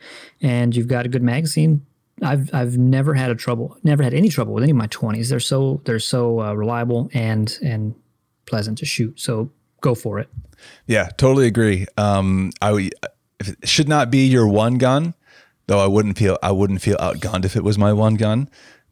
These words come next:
Speaker 2: but it's a fantastic second or a third, um, just to cover all of your bases and just make shooting fun again. Hashtag.
Speaker 1: Yeah,
Speaker 2: <laughs>
Speaker 1: absolutely. Uh, that's, that's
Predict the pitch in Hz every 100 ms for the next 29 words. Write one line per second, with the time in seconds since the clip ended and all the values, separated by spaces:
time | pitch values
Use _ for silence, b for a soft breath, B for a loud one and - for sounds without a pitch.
0 | - 101 95 - 95 - 98 - 98 87
1 | - 104 101 - 98 - - 90 - 73
2 | - _ - 98 82 - 85 76 73 -
3 | b b b b b 82 76 69 - -
4 | - 101 - - 98 90 - 110 107 107
5 | 104 90 123 123 110 113 117 135 123 101
6 | 101 98 107 92 - 104 95 87 - 82
7 | 78 - - 98 101 _ _ _ 104 -
8 | - - _ _ - 127 98 - - -
9 | - - 131 107 - 120 104 104 - B
10 | B B B - 113 110 110 113 127 110